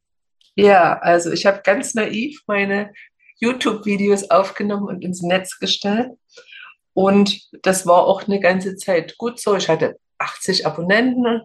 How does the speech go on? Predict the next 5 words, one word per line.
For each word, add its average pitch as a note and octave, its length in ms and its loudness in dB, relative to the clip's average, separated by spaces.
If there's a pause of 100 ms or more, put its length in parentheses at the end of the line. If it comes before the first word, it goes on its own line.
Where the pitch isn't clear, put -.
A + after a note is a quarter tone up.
bis - 380 -14
November G3+ 500 0
zweitausendzwanzig F#3+ 1400 -6 (880)
und G3 800 2
die G3 260 -2